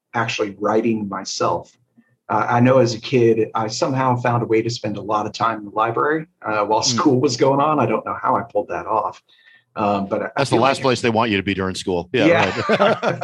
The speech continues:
Speaker 2: <laughs>
Speaker 1: <laughs> I feel like I was always in the library, but, uh,
Speaker 2: <laughs>
Speaker 1: at some point, somewhere sixth through eighth grade, I started writing. Not entirely sure when. I know I wrote a poem,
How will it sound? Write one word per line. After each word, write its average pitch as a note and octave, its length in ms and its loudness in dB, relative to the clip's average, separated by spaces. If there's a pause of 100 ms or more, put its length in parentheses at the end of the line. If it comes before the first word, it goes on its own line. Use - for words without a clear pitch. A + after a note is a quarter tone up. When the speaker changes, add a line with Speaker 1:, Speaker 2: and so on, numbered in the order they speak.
Speaker 2:
<laughs> - 220 0
Speaker 1:
<laughs> - 20 -2
I B2+ 80 -2
feel A3+ 120 6
like F#3 180 4
I D#3 80 4
was C3+ 140 2
always C3+ 480 2
in A2+ 80 -2
the A2+ 80 0
library, G#2+ 600 0
but, C3+ 280 0
uh, B2 300 -2 (220)
Speaker 2:
<laughs> - 240 -18
Speaker 1:
at D#3+ 100 -2
some E3+ 260 0
point, C3 400 -4 (360)
somewhere C3+ 640 -2
sixth - 480 -8
through B2+ 280 -2
eighth B2 260 -2
grade, B2 380 -4
I G#2+ 80 -6
started G#2+ 440 -6
writing. B2 480 -2 (680)
Not A#2 280 2
entirely G#2+ 560 -2
sure G#2+ 280 -4
when. G#2 460 -6
I A#2+ 100 0
know B2+ 120 4
I B2 60 4
wrote A2+ 320 4
a G#2+ 80 -2
poem, G#2+ 560 -8